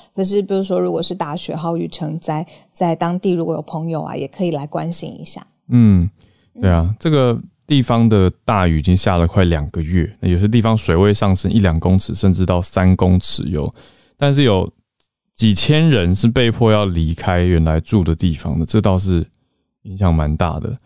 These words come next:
Speaker 2: 那如果总降雨这次算下来，不只是这一次的话，的确还是有人员，呃，受伤，还有人死亡，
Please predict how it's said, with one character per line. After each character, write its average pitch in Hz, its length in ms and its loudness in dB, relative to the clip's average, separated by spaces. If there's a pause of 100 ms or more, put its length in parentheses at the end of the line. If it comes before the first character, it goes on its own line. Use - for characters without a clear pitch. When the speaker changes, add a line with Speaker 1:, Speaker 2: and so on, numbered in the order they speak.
(240)
Speaker 2:
那 117 140 0
如 127 180 4
果 131 200 4
总 104 400 2
降 127 300 0
雨 95 120 2
这 104 140 2
次 110 80 2
算 110 240 0
下 95 180 2
来， 80 140 -2
不 98 120 -2
只 92 160 -8
是 85 80 -8
这 95 180 -2
一 92 60 4
次 - 220 -2
的 80 100 0
话， 90 200 -4
的 98 140 -6
确 104 100 2
还 90 160 2
是 98 120 -2
有 87 120 4
人 78 200 0
员， 78 300 -2 (580)
呃， 85 280 -2
受 95 300 -2
伤， 78 300 -4 (320)
还 123 160 -2
有 139 80 2
人 113 180 4
死 95 260 0
亡， 76 280 0